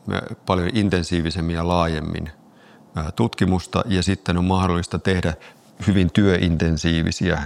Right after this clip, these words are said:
ja resurssiintensiivisiä tutkimusasetelmia. Ja, ja toki, ö, tutkijatkin on, on tota niin, niin, niin kuin otuksia, joidenka pitää leivän syrjässä pysyä kiinni.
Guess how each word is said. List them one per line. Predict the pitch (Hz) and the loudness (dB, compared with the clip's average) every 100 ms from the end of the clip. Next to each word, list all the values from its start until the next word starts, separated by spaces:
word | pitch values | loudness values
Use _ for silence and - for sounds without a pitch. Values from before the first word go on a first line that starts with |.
| - | -4
ja | 90 | 0
resurssiintensiivisiä | 92 92 - - 90 85 82 85 - 85 85 85 | 2 2 0 -2 0 0 0 -2 -2 0 0 0
tutkimusasetelmia. | 104 101 - 82 - - 95 90 87 90 95 85 - - - - _ - - - - - - - - - - | 0 -2 -2 -4 -2 -2 0 0 -2 -2 -4 -8 -12 -20 -20 -20 _ -20 -20 -18 -16 -16 -18 -18 -18 -20 -4
Ja, | 95 90 90 - - | 0 2 2 2 2
ja | 92 | 2
toki, | - 113 - 95 - - - | 2 0 2 0 -2 -10 -2
ö, | 95 87 - - _ - - 120 113 - | 0 0 -2 -10 _ -18 -16 -16 -12 0
tutkijatkin | 104 - 80 - - 104 | 0 0 -2 -2 0 2
on, | 104 82 82 - | 2 -2 -4 2
on | 110 95 | 2 2
tota | 95 98 | 0 0
niin, | 95 90 | 0 0
niin, | 92 - _ - | -2 -4 _ -8
niin | 95 90 | -4 -4
kuin | 98 - | -4 -2
otuksia, | 107 110 - - 85 | 0 0 -2 -4 -2
joidenka | 87 87 87 85 | -2 -2 -4 -4
pitää | 92 - 92 | -4 -2 0
leivän | 101 98 85 | 2 2 0
syrjässä | 85 85 85 - - | -4 -4 -4 -4 -8
pysyä | 87 92 82 - | -6 -6 -6 -4
kiinni. | 117 98 82 80 | 0 0 0 -4